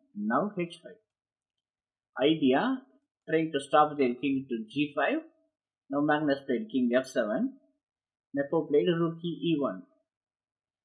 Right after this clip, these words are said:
After king F six, please pause the video and try to find the move for white.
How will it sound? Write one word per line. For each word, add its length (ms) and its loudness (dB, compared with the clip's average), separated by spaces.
After 220 4
king 240 2
F 100 0
six, 300 -2
please 320 0
pause 220 4
the 80 2
video 380 4
and 160 0
try 160 0
to 180 -4
find 200 4
the 180 2
move 260 2
for 180 2
white. 300 2